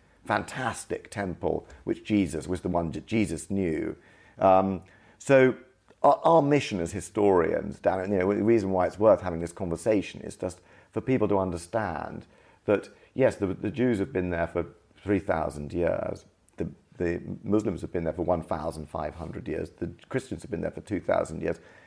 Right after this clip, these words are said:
People only have to live in a city for fifty years to, for it to be their home.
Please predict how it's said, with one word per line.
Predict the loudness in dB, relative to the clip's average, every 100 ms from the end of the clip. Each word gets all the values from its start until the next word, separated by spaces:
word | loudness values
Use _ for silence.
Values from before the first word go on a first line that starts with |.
| -20 -20 _
People | -4 4
only | 4 4
have | 2
to | 2
live | 2 4
in | 2
a |
city | 0 -4 -4
for | -6
fifty | -2 -2 -2 0
years | 4 6 6 2
to, | -8
for | -4
it | -4
to | -2
be | -4
their | 2 2
home. | 4 2 0 -2